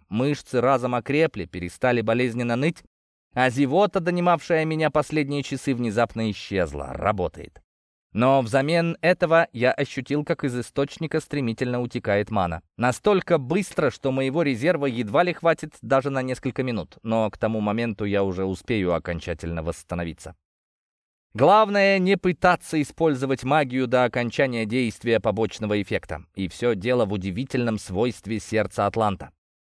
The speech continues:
Его применение временно пробуждало в теле мага часть способностей войдов, сверхбыстрое восстановление и нечеловеческую выносливость,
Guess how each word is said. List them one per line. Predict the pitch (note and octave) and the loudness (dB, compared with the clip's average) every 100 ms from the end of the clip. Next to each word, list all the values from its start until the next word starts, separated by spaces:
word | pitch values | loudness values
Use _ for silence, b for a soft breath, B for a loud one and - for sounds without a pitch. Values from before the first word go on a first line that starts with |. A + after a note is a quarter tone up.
| _ - | _ -8
Его | F2 F2+ E2+ | -4 -2 -2
применение | F#2 F#2+ A2 G2 F2+ | -2 -2 0 0 -2
временно | E2 G#2+ G2+ F#2 F2+ | -2 -2 -2 -2 -2
пробуждало | F#2+ F2+ F#2 G2 G2 | -4 -4 -2 0 0
в | F2 | 0
теле | - F#2+ F#2 | -2 -2 0
мага | A#2+ B2 F#2+ | 0 0 -2
часть | - A#2 A2 - | -2 -2 -2 -6
способностей | - - G#2 - G#2 G#2 G2 - G2 | -20 -4 -4 -2 -2 -2 -6 -6 -6
войдов, | F#2 B2 F2+ C#2+ C#2 - | 0 2 0 -4 -12 -16
сверхбыстрое | - G2 - G2 F2 B2+ B2 - G#2+ G2+ | -10 -4 -2 -4 -2 -2 -2 -4 0 0
восстановление | F#2+ F#2+ - G2+ G2 G2 C#3+ B2 C#3 | 0 -6 -6 -4 -2 -2 -2 -2 -4
и | - C#3+ | -4 -4
нечеловеческую | C3 A#2+ A#2+ A#2 A#2+ A#2+ A2 - G#2+ G2 | -4 -4 -2 0 -2 -6 -10 -6 -4 -2
выносливость, | G2 G2 E2+ E2+ D#2 - - | -2 -4 -4 -10 -16 -18 -20